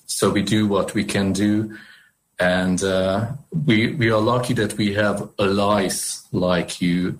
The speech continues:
in international level. Um, now this time, this is the thing that, uh, keeps our enthusiasm that, that U S partners, U S allies try to,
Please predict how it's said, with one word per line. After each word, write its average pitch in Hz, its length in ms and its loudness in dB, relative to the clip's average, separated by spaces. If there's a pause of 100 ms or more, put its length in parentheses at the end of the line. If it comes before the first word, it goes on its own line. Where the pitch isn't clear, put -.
in 87 220 2
international 90 800 0
level. 101 540 2 (440)
Um, 98 440 0 (260)
now 107 240 4
this 104 300 -4
time, 98 560 0 (1080)
this 123 340 0
is 104 160 0
the 110 80 -2
thing 107 440 0
that, 95 360 -2
uh, 98 320 0 (420)
keeps 104 500 0
our 104 260 2
enthusiasm 98 960 0
that, 90 260 0 (120)
that 95 380 0
U 107 260 4
S 101 180 -2
partners, 98 680 0
U 98 100 2
S 92 160 -2
allies 95 760 0
try 95 400 2
to, 87 420 0